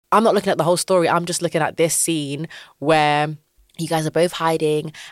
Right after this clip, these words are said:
and there's just so much passion, resistance, and it's, like, fighting against their desires, but they can't stop them. And,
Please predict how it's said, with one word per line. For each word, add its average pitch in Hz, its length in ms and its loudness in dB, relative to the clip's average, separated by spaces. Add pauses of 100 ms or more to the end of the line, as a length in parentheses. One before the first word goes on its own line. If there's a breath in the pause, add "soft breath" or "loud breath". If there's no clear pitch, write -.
(120)
and 151 440 0 (100)
there's 160 260 2
just - 180 0
so 180 160 4
much 175 220 -2
passion, 175 600 0 (140)
resistance, 175 840 0
and 165 140 -4
it's, 160 80 -6
like, 170 180 0 (420 loud breath)
fighting 202 580 0
against 175 540 2
their 170 160 4
desires, 165 800 2
but - 240 -2 (360)
they 175 160 2
can't 185 320 2
stop - 340 -2
them. 175 300 4
And, 160 200 -2